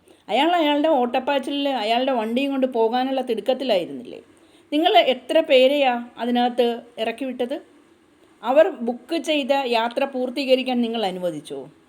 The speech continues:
യഥാർത്ഥത്തിൽ അങ്ങനെ എന്തെങ്കിലും ഒരു ഇഷ്യൂ നിങ്ങൾക്ക്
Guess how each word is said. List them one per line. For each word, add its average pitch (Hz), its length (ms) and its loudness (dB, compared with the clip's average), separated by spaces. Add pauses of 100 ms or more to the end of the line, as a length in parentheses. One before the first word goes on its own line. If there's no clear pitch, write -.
(400)
യഥാർത്ഥത്തിൽ 285 680 -4
അങ്ങനെ 269 300 0
എന്തെങ്കിലും 285 520 2
ഒരു 285 140 0
ഇഷ്യൂ 269 300 -2
നിങ്ങൾക്ക് 269 560 -2